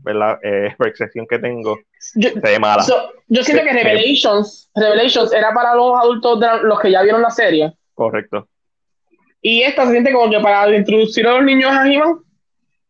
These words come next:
Speaker 1: Sí, sí. Sí, sí, pero la animación, o sea, la animación no el diseño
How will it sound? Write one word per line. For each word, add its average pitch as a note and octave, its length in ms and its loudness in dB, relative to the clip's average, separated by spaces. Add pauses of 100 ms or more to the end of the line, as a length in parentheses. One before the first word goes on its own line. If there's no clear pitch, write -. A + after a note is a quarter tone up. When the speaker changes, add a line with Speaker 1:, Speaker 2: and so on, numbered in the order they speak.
(140)
Speaker 1:
Sí, A#2 680 -6
sí. G#2+ 560 -6 (640)
Sí, B2 100 0
sí, - 160 -16
pero A2+ 500 0 (1000)
la A2+ 100 -4
animación, A#2 600 -4
o B2 80 -6
sea, B2+ 260 0
la B2+ 100 -2
animación C3 400 -4
no F3+ 60 -2
el G3+ 80 -2
diseño C#3 680 -6